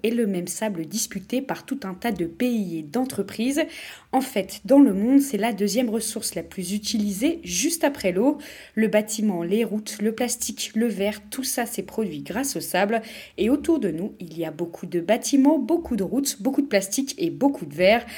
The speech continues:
À titre d'exemple, il faut trente mille tonnes de sable pour faire un seul kilomètre de route,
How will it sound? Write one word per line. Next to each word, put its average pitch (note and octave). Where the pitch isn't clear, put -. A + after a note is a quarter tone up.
À A3+
titre -
d'exemple, F#3+
il F3
faut -
trente A3+
mille G3
tonnes A#3
de F3+
sable A3
pour -
faire G#3+
un G#3+
seul B3
kilomètre E3+
de F3+
route, D4